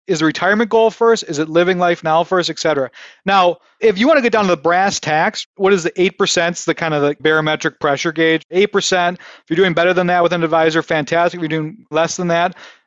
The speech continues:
maybe you should audit or review that. But I would put the onus on the investor a bit as well.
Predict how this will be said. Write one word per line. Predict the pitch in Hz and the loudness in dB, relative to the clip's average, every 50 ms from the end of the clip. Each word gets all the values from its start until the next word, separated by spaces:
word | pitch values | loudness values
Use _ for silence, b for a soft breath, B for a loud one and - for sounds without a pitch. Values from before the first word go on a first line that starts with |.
| B | B
maybe | - 151 160 160 160 175 | -6 -4 -2 -2 -2 -2
you | 165 | -2
should | - 180 165 - | -2 -2 -4 -2
audit | 165 156 156 165 170 180 - | 0 0 2 2 2 0 0
or | 185 160 147 | -2 -2 -2
review | 139 127 127 143 151 151 160 | -2 -2 -4 -2 0 0 2
that. | 170 185 190 208 214 208 b b b b b b b b _ _ - | 2 0 0 -2 -2 -4 b b b b b b b b _ _ 0
But | 196 185 - - _ _ _ _ _ _ | 0 0 -2 -4 _ _ _ _ _ _
I | 175 214 262 | 0 2 2
would | 302 240 190 - | 2 2 2 0
put | 254 262 - | 0 0 0
the | 220 - | -2 -2
onus | 208 202 214 240 240 - - | 0 2 2 2 2 2 2
on | 208 190 175 170 165 156 | 0 0 0 0 0 -2
the | 156 160 - - | -2 -2 -4 -2
investor | 208 208 190 170 175 180 185 - - - 202 160 | -2 -2 0 2 2 0 0 0 0 0 2 2
a | 143 | 2
bit | 127 139 151 139 | 2 2 2 2
as | 143 131 123 | 2 0 0
well. | 139 147 131 123 107 - | 0 0 0 -2 -4 -10